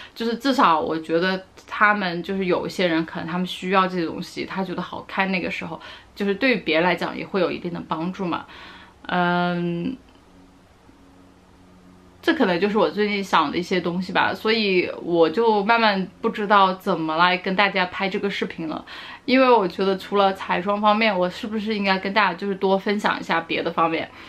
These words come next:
比如说可能我平时的就是 daily vlog，然后做饭呀，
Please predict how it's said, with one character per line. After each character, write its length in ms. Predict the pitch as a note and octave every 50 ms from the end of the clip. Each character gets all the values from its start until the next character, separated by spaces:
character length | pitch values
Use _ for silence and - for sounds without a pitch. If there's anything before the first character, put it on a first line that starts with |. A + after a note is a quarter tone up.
| - - - -
比 140 | - F#3+ F3+
如 160 | F3+ F#3 A3
说 260 | G3 F#3+ G#3+ G3 F#3+ G3
可 180 | F#3+ - F#3+ E3+
能 120 | E3 E3
我 80 | E3 D#3+
平 300 | - - - F3+ F3 F#3+
时 320 | F#3 F3+ - - F3 E3+
的 400 | D#3+ E3 E3 D#3+ D#3 D3+ D3 C#3+ -
就 180 | - - G3
是 160 | F#3 - F#3+ F#3
daily 340 | - F#3+ G3 G3+ G3 G3+ F#3
vlog， 340 | - F#3+ F3+ E3 D3 C3 - - - E3+ - - E3+ -
然 140 | - E3 F3
后 240 | F#3 F#3 F3+ F3
做 240 | F3 - B3+ A#3+ A3+
饭 280 | A#3 - B3+ A#3+ A3 G#3
呀， 300 | G3 F#3 F#3 F#3 F#3